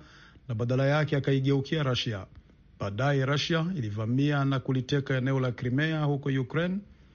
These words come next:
ilijaribu kudhibiti mikoa ya Ukraine ya Luhansk na Donetsk chini ya kivuli cha uasi wa kujitenga. Hakuna mahali popote nchini Ukraine ambako watu ni huru kutokana na vitendo viovu vya Russia,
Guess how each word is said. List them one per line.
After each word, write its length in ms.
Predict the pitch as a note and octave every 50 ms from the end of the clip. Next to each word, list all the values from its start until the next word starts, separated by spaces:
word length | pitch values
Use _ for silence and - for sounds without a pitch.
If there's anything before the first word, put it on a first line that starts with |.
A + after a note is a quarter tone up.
| - - - - -
ilijaribu 540 | - G#2+ G#2+ G#2 A2+ A2+ A#2 C3+ C#3+ C#3+ C#3
kudhibiti 440 | B2 C#3 B2 B2 B2 C3+ C#3+ C3+ C#3
mikoa 400 | C3 B2+ B2+ B2+ - C#3+ C#3 C3+
ya 100 | C3 C3
Ukraine 420 | B2 B2+ - D#3 D#3+ E3 F3 G3 G3+ F3+
ya 180 | C3 A2 G#2+ G#2+
Luhansk 680 | B2 D3+ F3+ D3+ C3+ D3+ E3+ F#3+ - - - - -
na 120 | G#2 G2
Donetsk 460 | F#2+ G#2 A2+ B2 C#3+ E3 - - - - - - - - - - - - - -
chini 240 | - - C#3+ C#3+ D3
ya 100 | C#3 B2+
kivuli 440 | - C#3+ B2 A#2 C3 D3 D3+ C#3+
cha 160 | C3 - C#3+ C#3
uasi 380 | C3+ C#3 D3+ D#3+ D3+ - D3+
wa 60 | D3
kujitenga. 600 | C#3 - C3+ B2+ A#2 - B2 A2+ G#2+ G2 F#2+ F#2 - - - - - - - - - - - - -
Hakuna 540 | - - G#2 G2 - - C#3+ C#3+ C#3+ C#3 C3+
mahali 340 | C3+ C3 B2+ C#3 C#3 C3 B2
popote 440 | - B2+ A#2+ - D3 C#3+ C#3 C3+ B2+
nchini 280 | A#2+ A#2 C3 B2+ B2+
Ukraine 380 | B2+ B2 - - D3 C#3+ C#3+ C3+
ambako 560 | B2+ B2+ B2 D3 D#3 D3+ - - D3+ D#3+ F#3+ G3 A#2
watu 320 | B2 C#3 C#3 C3+ - -
ni 80 | B2 A#2
huru 340 | A2+ F#2+ B2+ C#3+ D3+ D3 C3+
kutokana 380 | - C3+ A#2+ C3 - C#3 C3+
na 100 | B2+ B2+
vitendo 340 | A2+ A2+ A2+ - C3+ B2 B2
viovu 240 | G#2+ A2+ C3 C#3 B2+
vya 180 | A#2 G#2+ G2+ G2
Russia, 380 | C3+ D3+ C#3+ - D3+ D3 D3